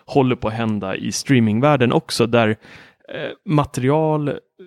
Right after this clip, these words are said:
stannar på enbart vissa plattformar, vilket gör att kunden i slutändan måste ha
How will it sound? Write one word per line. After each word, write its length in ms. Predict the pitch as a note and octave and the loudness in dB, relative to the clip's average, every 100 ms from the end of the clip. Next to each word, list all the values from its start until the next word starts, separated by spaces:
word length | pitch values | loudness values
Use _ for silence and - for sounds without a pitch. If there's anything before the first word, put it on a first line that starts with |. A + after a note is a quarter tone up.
| - - | -18 -10
stannar 560 | - E3 B2+ B2 C3+ | -2 2 2 4 2
på 240 | - A#2 A2 | 0 -4 -2
enbart 280 | B2+ A2+ - | -2 -2 -4
vissa 260 | B2 - C3+ | -4 -4 -4
plattformar, 580 | C#3+ B2+ - A#2 A2+ | -4 -6 0 2 2
vilket 220 | A2+ A#2 A2+ | 0 -2 0
gör 120 | G#2+ | -2
att 100 | - | -2
kunden 400 | - C#3+ C#3 C3+ | 2 4 4 2
i 40 | |
slutändan 540 | - C3 G#2 A2+ A2 G#2+ | 2 -2 0 0 0 -2
måste 260 | G#2 - | -4 -4
ha 300 | G#2+ G#2 G#2 | -2 -2 -2